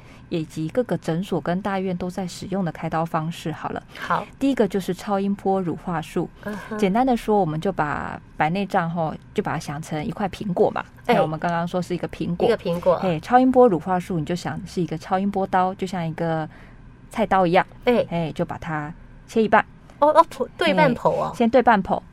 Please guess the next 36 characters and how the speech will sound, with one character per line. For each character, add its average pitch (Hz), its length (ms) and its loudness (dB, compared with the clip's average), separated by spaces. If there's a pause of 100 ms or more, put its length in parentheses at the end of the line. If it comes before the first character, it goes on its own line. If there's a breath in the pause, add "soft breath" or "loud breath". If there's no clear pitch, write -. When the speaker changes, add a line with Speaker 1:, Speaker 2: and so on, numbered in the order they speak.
(340 loud breath)
Speaker 1:
后 277 160 4
来 180 160 6
呢， 170 260 2
再 165 480 2 (380)
横 175 220 -2
着 190 140 0
剖， - 160 -6 (240)
等 170 140 2
于 165 40 0
是 202 120 0
切 208 160 0
成 175 200 -2
四 190 220 -6
半。 - 220 4
Speaker 2:
啊， 254 80 2
对， 262 180 8
对， 214 160 2
四 - 200 -2
半。 175 200 0
Speaker 1:
嘿， 175 220 0
后 233 160 2
来 202 100 4
这 220 100 -2
个 220 80 0
超 214 200 -4
音 214 100 2
波 208 160 -2
刀 202 220 2
呢， 170 260 2
会 185 160 -2
把 139 240 -6
这 - 140 -4
个 147 320 -6
四 - 260 -6
半 190 260 0
的 147 360 -6